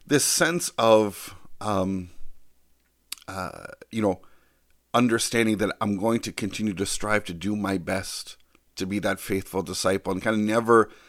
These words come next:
never in a sense be satisfied, never as, uh, in a sense be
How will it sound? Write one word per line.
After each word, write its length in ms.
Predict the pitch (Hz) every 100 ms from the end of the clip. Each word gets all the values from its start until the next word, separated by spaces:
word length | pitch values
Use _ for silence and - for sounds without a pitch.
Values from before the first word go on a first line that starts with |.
| - _ -
never 200 | 156 143
in 80 | 127
a 40 |
sense 260 | - 117 -
be 340 | - 104 101
satisfied, 760 | 80 - 92 98 98 - 85 85
never 280 | 104 120 104
as, 240 | 101 - -
uh, 540 | 95 - - - 71 73
in 120 | 95
a 80 | 98
sense 360 | - 98 -
be 480 | 92 90 87 95